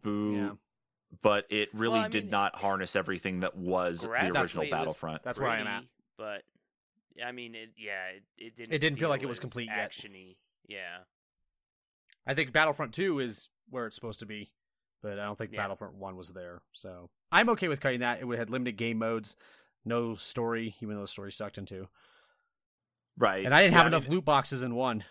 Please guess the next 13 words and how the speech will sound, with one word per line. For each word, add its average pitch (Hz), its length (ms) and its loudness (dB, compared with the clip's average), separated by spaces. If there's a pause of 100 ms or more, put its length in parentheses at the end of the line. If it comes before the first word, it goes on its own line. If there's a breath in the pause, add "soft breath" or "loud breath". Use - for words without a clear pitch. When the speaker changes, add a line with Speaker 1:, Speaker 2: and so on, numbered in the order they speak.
(420 loud breath)
Speaker 2:
You 139 100 -6
know 143 120 2
that's 139 160 2
what 135 100 -2
I 117 60 0
wanted 117 360 -4 (480 soft breath)
when 107 120 -14
I 101 360 -4
got 143 200 2
that 143 220 -2
game. 147 140 -2 (140)
Speaker 1:
<laughs> - 180 -16
Speaker 2:
So 95 240 -12